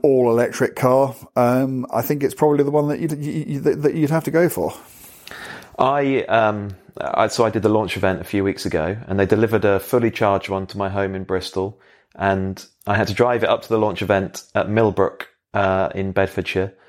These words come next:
Speaker 2: uh, which is, what's that, hundred and forty miles or something?
Speaker 1: About that, yeah,
Speaker 2: Um,
Speaker 1: I would think.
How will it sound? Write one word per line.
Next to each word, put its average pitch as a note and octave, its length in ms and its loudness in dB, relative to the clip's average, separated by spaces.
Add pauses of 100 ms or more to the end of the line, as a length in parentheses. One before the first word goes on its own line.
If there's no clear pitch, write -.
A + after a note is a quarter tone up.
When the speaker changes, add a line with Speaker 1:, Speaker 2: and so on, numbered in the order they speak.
(400)
Speaker 2:
uh, F#2+ 600 2
which G2 260 -2
is, F2+ 440 -2
what's - 180 0
that, E2+ 180 2
hundred G#2 220 -2
and G#2+ 100 -2
forty G#2+ 240 0
miles G#2+ 280 -2
or A2 40 -6
something? A#2 380 -8 (160)
Speaker 1:
About G#2 220 2
that, A2+ 140 4
yeah, G2+ 180 4
Speaker 2:
Um, - 20 2
Speaker 1:
I G2+ 40 0
would G#2 120 -4
think. - 400 -2